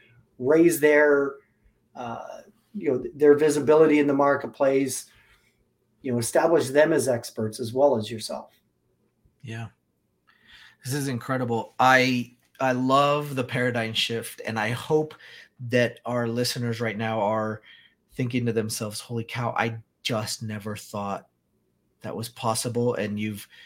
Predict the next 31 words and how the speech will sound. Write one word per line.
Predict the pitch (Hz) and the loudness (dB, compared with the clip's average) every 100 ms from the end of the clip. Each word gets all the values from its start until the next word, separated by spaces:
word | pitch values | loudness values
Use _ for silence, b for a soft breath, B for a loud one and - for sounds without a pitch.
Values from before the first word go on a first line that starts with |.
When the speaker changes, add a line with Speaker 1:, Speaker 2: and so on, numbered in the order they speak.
| b b | b b
Speaker 2:
you've | 117 113 107 117 _ 117 | -4 -4 -4 -12 _ -10
mapped | 110 120 127 - | -2 0 0 -2
it | 110 | 0
out | 110 104 - | 0 -2 -6
so | - 120 120 117 | -4 -2 0 -2
beautifully | 107 117 113 113 104 | -2 -2 -4 -6 -8
today | 101 101 104 101 104 - b b b - | -10 -10 -6 -4 -6 -8 b b b -10
to, | - 120 113 - _ - | -2 2 2 -2 _ -6
to | 123 | -4
kind | - 127 127 | 0 0 0
of | - | 0
show | - - 127 135 | 0 2 4 4
us | 113 101 - - | 2 0 -2 -2
that | 123 113 - B B B | -2 -2 -4 B B B
this | 139 143 233 | -2 2 4
is, | 214 151 - _ B B B - | 4 4 0 _ B B B -2
like, | 123 107 - _ _ - | 0 -2 -6 _ _ -10
totally | - 131 151 156 160 156 | -4 2 2 2 0 -2
within | 143 143 135 135 127 110 | 0 0 2 0 2 0
reach | 127 147 117 - - - B B B B 185 | 0 -2 -2 -2 -4 -10 B B B B 0
Speaker 1:
Oh, | 160 | 6
Speaker 2:
and | 131 127 123 | 6 6 2
Speaker 1:
it | |
is. | 440 - - 127 | -4 -6 -10 -6
Speaker 2:
very | 113 104 147 160 160 | -2 4 4 6 2
doable. | 139 175 208 98 92 117 - b b b _ - | 0 2 0 0 -8 -14 -20 b b b _ -6
And | 143 131 127 - _ _ _ - | -2 -2 -2 -8 _ _ _ -6
I | 165 | -4
love | 143 156 226 247 131 | -2 0 0 0 0
that. | 101 82 - | 2 2 2
So, | - 165 165 | 8 8 8